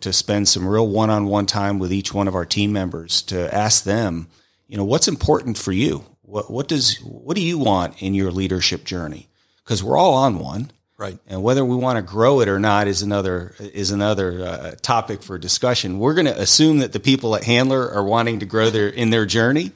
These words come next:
Speaker 2: Sure.
Speaker 1: And so how can we support them in that journey?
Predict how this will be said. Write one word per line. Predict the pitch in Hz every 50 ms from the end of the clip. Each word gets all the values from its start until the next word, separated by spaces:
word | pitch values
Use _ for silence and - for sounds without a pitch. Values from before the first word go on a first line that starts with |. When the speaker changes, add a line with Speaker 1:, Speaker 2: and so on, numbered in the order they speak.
| _ -
Speaker 2:
Sure. | - - - 113 117 120 - - _
Speaker 1:
And | - 104 104
so | - - 110
how | 98 110 156 156 170
can | 170 - 156 127 110 104 98 101
we | 117 127 135 135 135 131 120 117 117 113 110 101 - - -
support | - - - - 101 98 - - - 120 117 113 - -
them | 101 95 87 87
in | 85 85 90
that | 82 78 - -
journey? | - 98 82 82 87 - - 104 -